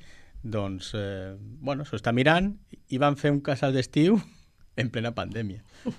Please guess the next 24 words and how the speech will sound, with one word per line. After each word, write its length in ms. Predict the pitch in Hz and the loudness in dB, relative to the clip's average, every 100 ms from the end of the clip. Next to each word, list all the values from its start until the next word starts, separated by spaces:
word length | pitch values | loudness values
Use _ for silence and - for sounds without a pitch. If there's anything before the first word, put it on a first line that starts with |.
| - - - | -16 -20 -2
I 140 | 113 110 | 0 2
ho 20 | |
van 160 | 107 110 | 0 -2
fer 140 | 117 | -4
molt 200 | 101 104 | -4 0
bé 140 | 123 135 | 2 2
i 40 | |
de 120 | 120 | 2
forma 320 | 113 120 117 113 | -2 -2 0 2
molt 500 | 113 110 110 110 104 | 2 2 2 -2 -2
sòlida, 400 | 131 131 131 127 | 0 2 2 0
molt 160 | 117 | -2
solvent 300 | 120 110 127 | -2 -2 0
i 40 | 123 | 0
amb 80 | 107 | -2
molta 200 | 120 127 | -4 -4
qualitat. 420 | 107 95 117 110 - - - - - - 107 | -4 -6 -8 -10 -14 -14 -14 -14 -14 -10 -8
I 80 | 95 | -6
va 60 | |
ser 380 | - 98 101 104 | -4 -4 -2 -4
per 80 | 101 | -4
ells, 440 | 98 107 104 - - | -2 -4 -6 -10 -10
mm, 480 | 135 110 107 104 101 | -6 -4 -4 -6 -2
suposo, 720 | 117 110 104 117 120 120 | 0 0 0 2 2 2